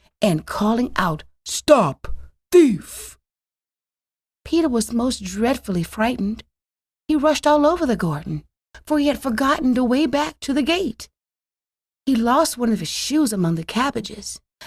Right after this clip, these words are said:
and the other shoe among the potatoes. After losing them, he ran on all four legs and went faster, so that I think he might have gotten away altogether.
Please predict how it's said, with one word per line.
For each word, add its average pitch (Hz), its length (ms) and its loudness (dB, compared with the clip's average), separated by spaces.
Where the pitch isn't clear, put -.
and 254 160 0
the 220 160 0
other 277 240 0
shoe 370 320 -2
among 196 360 2
the 247 80 -2
potatoes. 254 840 -10
After 226 240 -2
losing 196 400 2
them, 320 220 0
he 320 100 2
ran 294 260 2
on 254 240 -2
all 240 280 0
four 220 500 -2
legs 165 600 -4
and 190 180 2
went 226 160 -2
faster, - 540 -4
so 294 320 -2
that 254 240 0
I 208 180 2
think 311 400 -4
he 269 120 0
might 269 240 2
have 233 160 -2
gotten 247 420 0
away 208 540 2
altogether. 233 1000 -4